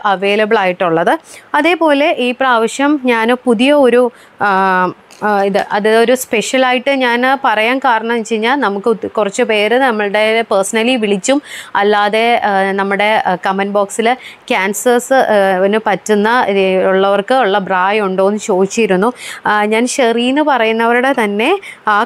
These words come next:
കമ്പനിയുടെ തന്നെ ഞാൻ വെച്ചിട്ടുണ്ടായിരുന്നു. ആ, ഏ, അത് ഞാൻ just വെച്ചു എന്ന് മാത്രമേ ഉള്ളൂ. കാരണം എന്ന് വെച്ച് കഴിഞ്ഞാൽ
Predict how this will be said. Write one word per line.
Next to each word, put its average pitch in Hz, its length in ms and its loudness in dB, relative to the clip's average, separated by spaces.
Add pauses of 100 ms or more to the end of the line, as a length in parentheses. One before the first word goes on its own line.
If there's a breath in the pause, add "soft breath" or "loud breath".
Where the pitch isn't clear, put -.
കമ്പനിയുടെ 220 580 0
തന്നെ 208 260 0
ഞാൻ 233 380 0
വെച്ചിട്ടുണ്ടായിരുന്നു. 208 1000 0 (340 loud breath)
ആ, 233 80 0 (280)
ഏ, 262 60 0 (280)
അത് 269 100 0
ഞാൻ 320 240 2
just - 180 -2 (140)
വെച്ചു 285 380 2 (160)
എന്ന് 311 160 2
മാത്രമേ 269 580 2
ഉള്ളൂ. 247 320 4 (100)
കാരണം 233 280 0
എന്ന് 247 120 -2
വെച്ച് 254 140 -4
കഴിഞ്ഞാൽ 254 220 0